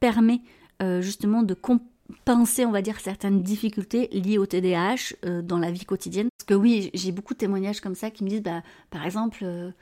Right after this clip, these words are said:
mon mari, euh, s'agace parce que je perds toujours les clés de la voiture, c'est juste pas possible, il doit refaire des doubles à chaque fois. Enfin voilà, à un moment donné, à la énième fois, bah oui, même moi, si ça m'agace, euh,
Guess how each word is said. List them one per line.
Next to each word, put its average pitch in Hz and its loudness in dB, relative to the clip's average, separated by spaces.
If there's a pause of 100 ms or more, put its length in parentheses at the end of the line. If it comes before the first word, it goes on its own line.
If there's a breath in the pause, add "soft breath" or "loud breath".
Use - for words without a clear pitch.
(160 soft breath)
mon 208 4
mari, 202 4
euh, 180 -2
s'agace 196 -2
parce - -12
que 196 -10
je - -10
perds 185 -10
toujours 202 -8
les 196 -4
clés 185 -12
de 185 -6
la 180 -4
voiture, 180 -8
c'est 180 -6
juste 175 -12
pas 180 -6
possible, 220 -4
il 196 -4
doit 175 -6
refaire 185 -8
des 185 -2
doubles 190 -8
à 185 -8
chaque - -10
fois. 208 0
Enfin 208 -4
voilà, 180 -4 (320 loud breath)
à 185 -2
un - -2
moment 190 0
donné, 190 0
à 208 0
la 190 -2
énième 185 0
fois, 214 -2
bah 170 -6
oui, 208 2
même 180 0
moi, 190 -2
si - -12
ça - -6
m'agace, 180 -4
euh, 170 -6